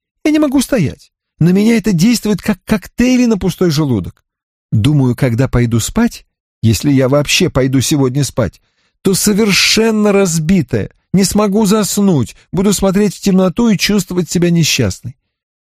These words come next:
Меня даже может вырвать. Но сейчас у меня только ослабли ноги и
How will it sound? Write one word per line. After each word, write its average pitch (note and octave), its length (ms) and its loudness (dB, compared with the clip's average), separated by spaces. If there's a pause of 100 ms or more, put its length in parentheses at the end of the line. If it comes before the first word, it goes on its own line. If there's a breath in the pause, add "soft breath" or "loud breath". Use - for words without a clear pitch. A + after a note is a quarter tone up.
(140)
Меня A#2+ 240 2
даже C3+ 240 2
может G#3+ 360 0
вырвать. C#4+ 440 0 (480)
Но F3+ 140 4
сейчас G#3+ 380 -2
у G3+ 40 2
меня F#3 220 2
только F#3 300 -2
ослабли E3+ 400 0
ноги F#3 340 2
и E3+ 320 0